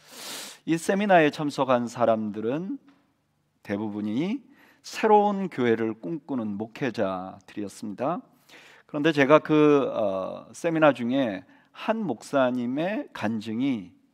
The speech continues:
잊혀지질 않습니다. 이 목사님은 감리교 목사님이세요. 어떤 시골 교회에 부임을 했는데,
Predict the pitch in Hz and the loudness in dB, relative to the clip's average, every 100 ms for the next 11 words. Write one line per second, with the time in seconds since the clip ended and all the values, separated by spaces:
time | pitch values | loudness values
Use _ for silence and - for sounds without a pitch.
0 | - 143 - 151 123 107 123 98 95 - | -12 -10 -6 -6 -6 -2 -2 -2 -8 -16
1 | - - - - _ _ _ _ _ _ | -18 -18 -20 -20 _ _ _ _ _ _
2 | _ _ - - - _ 151 156 - 139 | _ _ -20 -20 -20 _ -2 -2 2 2
3 | 123 120 131 123 98 95 _ _ _ - | 4 2 2 0 -6 -14 _ _ _ -6
4 | 120 143 175 147 139 95 90 - 107 - | 0 2 2 4 2 2 -6 -12 -12 -4
5 | 113 98 92 85 - 101 - _ _ _ | -4 -2 -8 -14 -14 -14 -16 _ _ _
6 | - - - - _ _ _ - - 131 | -18 -16 -16 -20 _ _ _ -12 -6 -6
7 | - 180 185 180 160 143 139 - 131 120 | -2 4 4 6 6 6 4 0 0 2
8 | 120 127 120 110 131 131 110 92 | 2 0 0 2 6 8 6 0